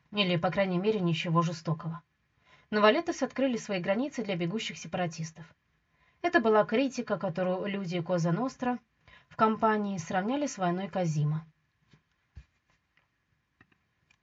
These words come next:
Двадцать пятого ноября Ди Лауро убил Антонио Эспосито в его продуктовом магазине.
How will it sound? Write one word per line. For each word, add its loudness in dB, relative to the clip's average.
Двадцать 2
пятого 2
ноября 6
Ди -2
Лауро 2
убил 0
Антонио 4
Эспосито -6
в -12
его 0
продуктовом -2
магазине. 0